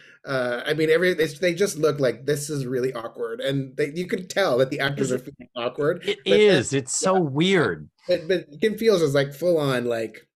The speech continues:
Speaker 1: "Why, yeah." Like, she is, like, going at it. But then you start, I start looking at the other actors going, "What are they feeling?" And they just kinda peter out, you know?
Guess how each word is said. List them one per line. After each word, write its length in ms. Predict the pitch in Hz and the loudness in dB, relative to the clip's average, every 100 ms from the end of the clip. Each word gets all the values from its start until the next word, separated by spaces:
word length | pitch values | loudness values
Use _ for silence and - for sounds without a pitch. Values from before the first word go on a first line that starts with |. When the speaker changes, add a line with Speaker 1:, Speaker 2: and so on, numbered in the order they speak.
| 160 | -10
Speaker 1:
"Why, 540 | 170 147 147 151 147 | -4 -2 -2 -4 -2
yeah." 840 | 147 131 135 127 135 127 143 135 139 | -2 -2 -2 -4 -8 -6 -6 -4 -4
Like, 240 | 139 139 147 | -2 -2 -2
she 140 | 202 | -2
is, 140 | 190 175 | 0 0
like, 160 | 156 170 165 170 214 247 - 208 | -2 -6 -12 -12 -12 -12 -12 -8
going 280 | 180 233 233 | -2 2 4
at 100 | 165 | 4
it. 160 | 151 - - | 2 0 -4
But 100 | 147 | -6
then 140 | 165 | -6
you 60 | 160 | -6
start, 280 | 180 170 - | -6 -6 -6
I 60 | 143 | -6
start 200 | 180 139 | -6 -6
looking 240 | 156 143 | -6 -4
at 100 | 135 | -6
the 120 | 131 | -4
other 180 | 123 131 | -6 -6
actors 340 | 123 123 120 113 | -8 -8 -14 -10
going, 240 | 120 117 | -10 -6
"What 100 | 170 | -6
are 100 | 160 | -4
they 100 | 110 | -6
feeling?" 400 | 104 120 113 117 | -6 -8 -8 -10
And 240 | 117 127 - - - | -10 -12 -16 -12 -6
they 100 | 156 | -4
just 160 | 170 | -2
kinda 180 | - 151 | -2 -2
peter 320 | 143 160 123 | -2 0 0
out, 300 | 113 107 - _ _ - | 0 -4 -10 _ _ -8
you 80 | |
know? 160 | 123 | -6